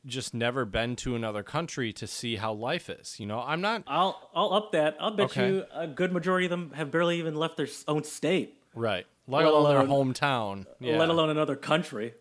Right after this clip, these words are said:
Speaker 1: Right. So, I mean, I, I do love, the, the things I do love about America is the fact that I feel like as a country we are very diverse, regardless
Speaker 2: Yeah.
Speaker 1: of the fact of the, of our pol-, current political climate.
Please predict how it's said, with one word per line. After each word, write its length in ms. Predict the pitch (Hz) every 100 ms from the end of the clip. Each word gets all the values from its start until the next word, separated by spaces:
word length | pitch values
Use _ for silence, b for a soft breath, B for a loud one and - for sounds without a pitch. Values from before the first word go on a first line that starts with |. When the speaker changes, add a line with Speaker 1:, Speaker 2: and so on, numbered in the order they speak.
| _
Speaker 1:
Right. 320 | 107 104 87 - _ _ b b b b b
So, 200 | - 214
I 120 | 214
mean, 200 | 220 202
I, 180 | 175 180 -
I 120 | 165
do 220 | 151 214
love, 380 | 180 160 165 151
the, 100 | 151
the 180 | 147 143
things 320 | - 220 214
I 120 | 175
do 180 | 131 151
love 220 | 170 151 135
about 260 | 127 123
America 600 | 117 117 123 127 117 101
is 140 | 107 104
the 80 |
fact 360 | 104 113 110 -
that 160 | 110 -
I 120 | 117
feel 300 | 117 - 143
like 160 | 127 113
as 120 | 113
a 60 | 117
country 360 | - 120 - 123
we 120 | 110
are 140 | 117
very 240 | 127 127 123
diverse, 680 | 117 110 110 147 - - _ b b b b
regardless 560 | 117 139 143 170 180 175
Speaker 2:
Yeah. 60 |
Speaker 1:
of 40 | 147
the 100 | 135
fact 520 | - 135 131 - -
of 180 | 139 120
the, 80 | 127
of 220 | 123 113
our 160 | 113 110
pol-, 260 | - 135 -
current 300 | - 135 127
political 400 | 127 123 117 110
climate. 500 | - 117 107 95